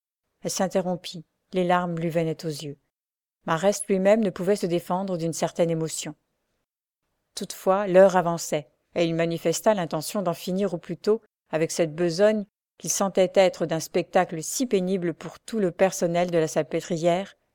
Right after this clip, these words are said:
à commencer par sœur Geneviève. « Madame la supérieure voudrait-elle m'autoriser, » demanda-t-il, «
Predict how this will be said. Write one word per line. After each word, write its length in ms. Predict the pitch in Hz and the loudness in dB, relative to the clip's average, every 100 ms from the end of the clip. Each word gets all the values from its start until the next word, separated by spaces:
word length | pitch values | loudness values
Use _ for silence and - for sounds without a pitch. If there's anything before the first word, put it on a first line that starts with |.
| _ _ _ - | _ _ _ -6
à 80 | 185 | -2
commencer 440 | 180 165 151 208 | 0 0 -2 -2
par 200 | 175 151 | -2 -2
sœur 140 | - | -2
Geneviève. « 500 | 175 175 151 151 143 - _ _ _ _ _ _ _ _ _ _ _ - | -2 -4 -4 -6 -6 -10 _ _ _ _ _ _ _ _ _ _ _ 0
Madame 220 | 180 208 | 2 4
la 80 | 190 | 0
supérieure 580 | - 160 160 170 214 | -2 2 2 4 2
voudrait-elle 500 | 226 185 170 170 208 | 2 0 2 4 4
m'autoriser, » 800 | 196 175 180 160 156 185 226 226 _ _ _ - | 4 2 0 0 -2 0 2 0 _ _ _ -12
demanda-t-il, « 760 | 156 156 151 151 - 208 202 | -8 -4 -4 -4 -6 -6 -6